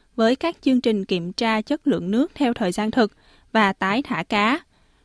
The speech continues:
Thủ hiến Nam Úc, ông Peter Malinoukos cho biết, các nỗ lực khôi phục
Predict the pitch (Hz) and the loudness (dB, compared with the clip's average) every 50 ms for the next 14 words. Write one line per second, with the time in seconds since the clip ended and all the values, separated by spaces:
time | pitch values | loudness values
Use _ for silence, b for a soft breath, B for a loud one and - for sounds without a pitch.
0 | _ - - 165 170 175 202 240 240 226 254 311 302 277 254 - 302 349 - _ | _ -6 -2 0 0 0 2 2 2 2 2 2 2 2 2 2 2 0 0 _
1 | _ _ _ _ _ _ - 269 262 262 - 294 269 - - 277 269 262 262 262 | _ _ _ _ _ _ 0 2 2 2 2 0 0 0 0 2 2 4 2 2
2 | 254 254 254 254 262 - - 302 311 349 - - - 262 240 233 269 311 370 - | 2 2 2 2 0 0 0 0 -2 -2 -2 -2 -2 0 2 2 2 2 2 -2
3 | _ _ _ _ _ _ _ - 330 359 - 302 240 208 240 262 233 - - - | _ _ _ _ _ _ _ -10 -8 -4 -2 0 0 2 2 2 0 -2 -4 -4
4 | - 247 233 233 - - 226 190 | -2 0 0 0 0 0 -2 -2